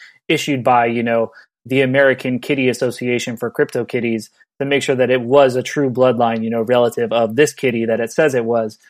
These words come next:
And all of that is tracked on this ledger. And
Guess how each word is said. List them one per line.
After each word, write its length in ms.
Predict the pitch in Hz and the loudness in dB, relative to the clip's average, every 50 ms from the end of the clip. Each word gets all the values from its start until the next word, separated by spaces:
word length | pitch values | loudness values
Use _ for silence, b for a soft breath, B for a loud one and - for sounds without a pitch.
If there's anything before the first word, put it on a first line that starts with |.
| b _ - | b _ -6
And 120 | 139 - - - | -6 -6 2 4
all 160 | 143 170 165 156 | 4 4 4 4
of 80 | 147 | 2
that 160 | 156 143 139 | 2 2 2
is 100 | 135 131 | 0 0
tracked 360 | 131 - - 165 160 143 - - | -2 -4 -2 0 0 0 -2 -4
on 200 | - 135 139 139 | -4 -4 -2 -2
this 180 | 131 120 - - | -4 -6 -4 0
ledger. 460 | 127 151 175 143 123 117 110 110 - b b b b _ _ _ _ - - | 2 2 2 2 2 -2 -6 -8 -12 b b b b _ _ _ _ -4 -2
And 440 | 143 135 131 131 127 120 113 110 | 0 0 0 0 -2 -2 -4 -8